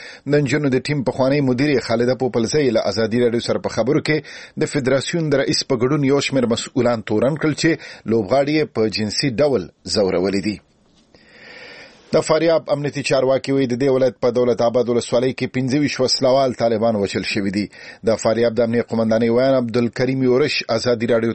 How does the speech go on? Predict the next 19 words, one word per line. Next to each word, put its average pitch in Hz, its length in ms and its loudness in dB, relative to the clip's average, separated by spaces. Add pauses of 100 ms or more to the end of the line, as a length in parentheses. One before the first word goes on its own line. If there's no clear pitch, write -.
ته 123 80 4
ویل، 156 300 2
وسلوالو 139 580 2
پرون 160 240 -2
ماښام 151 460 0
د 113 100 0
دولت 117 320 0
آباد 131 240 0
ولسوالۍ 135 560 0
د 123 80 0
بازار 120 480 2
په 113 120 2
لمنه 156 240 0
کې - 540 -4
پر 131 140 2 (120)
امنیستي 120 440 -2
پوستو 113 480 0 (340)
بریدونه 104 400 0
وکړل. 98 320 -2